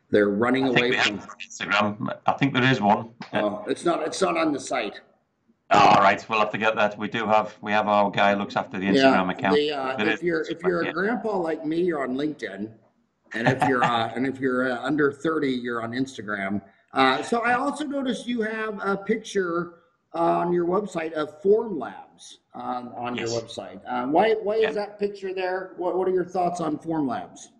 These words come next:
Speaker 2: We have the largest bank of Formlabs printers in the U K. Um,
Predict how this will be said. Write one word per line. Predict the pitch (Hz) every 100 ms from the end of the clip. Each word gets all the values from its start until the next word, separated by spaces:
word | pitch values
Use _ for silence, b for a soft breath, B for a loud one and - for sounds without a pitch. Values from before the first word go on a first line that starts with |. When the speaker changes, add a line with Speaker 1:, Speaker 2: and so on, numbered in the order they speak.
| _ _ _ _ _
Speaker 2:
We | - 117 135
have | 127 131 127 110
the | 110 117 117
largest | 110 123 123 120 95
bank | - 113 117 113
of | 98
Formlabs | - 110 104 101 101 -
printers | 117 113 98
in | 101
the | 95
U | 92 92
K. | - 117 139 - _ _ B B B -
Um, | 98 98 98 95